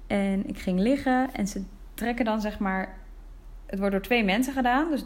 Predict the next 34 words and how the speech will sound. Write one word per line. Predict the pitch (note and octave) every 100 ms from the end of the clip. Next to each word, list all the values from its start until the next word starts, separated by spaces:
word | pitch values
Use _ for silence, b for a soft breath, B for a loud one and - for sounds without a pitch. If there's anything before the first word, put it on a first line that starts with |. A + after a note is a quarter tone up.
| F#3
in | -
dit | G3+ G#3+
geval | - F#3+
door | F3+ F3+
Suzanne | F#3+ F#3 G#3 G#3
en | F#3+
door | F3
Bob. | E3+ G#3+ E4 - b b b b b b b - -
Wat | G3
sowieso | A3 G#3 A3
heel | G#3 B3
fijn | - - C#4+ C#4
voelde | B3 A3 G3+
dat | G#3
het | G3+
door | F#3+
een | F#3+
man | G3 A#3
en | A3
een | G3+
vrouw | - G#3+
gedaan | C4 C4 A#3+ A#3+
werd. | B3 B3 D#4
Sowieso | C#4+ G3+ F3+
twee | F3+ G3
mensen | F3+ F3 -
die | F#3+
me | F3+
heel | F#3 F#3+
dierbaar | B3+ C4 A#3+ A#3+
zijn, | A#3 G#3+ G#3+
maar | G3+
ook | - F#3+
gewoon | - F#3+ F#3+ F#3+ F#3+